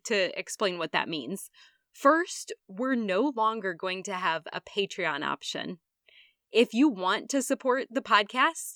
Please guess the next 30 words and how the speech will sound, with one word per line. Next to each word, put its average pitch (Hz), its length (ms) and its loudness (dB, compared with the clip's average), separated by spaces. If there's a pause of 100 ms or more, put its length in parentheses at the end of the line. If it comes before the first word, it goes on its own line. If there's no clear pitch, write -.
and 214 160 0
all 196 200 2
the 233 80 0
work 202 260 0
that 208 100 -2
we're 196 100 0
doing 196 380 -2
at 196 180 -2
Savvy 196 300 0
Sauce 196 340 -2
Charities, 220 580 -4 (400)
I 196 180 4
encourage 214 600 -2
you 170 220 -2
to 190 100 -8
still 247 240 -2
visit 214 320 2
our 277 140 0
website, 185 640 0 (180)
the 202 100 2
savvy 180 420 0
sauce 214 360 0
dot 196 300 4
com, 175 380 -6 (500)
and 220 240 0
under 262 360 2
the 208 100 2
More 190 600 -2 (140)
drop-down 214 720 2
tab, 247 360 0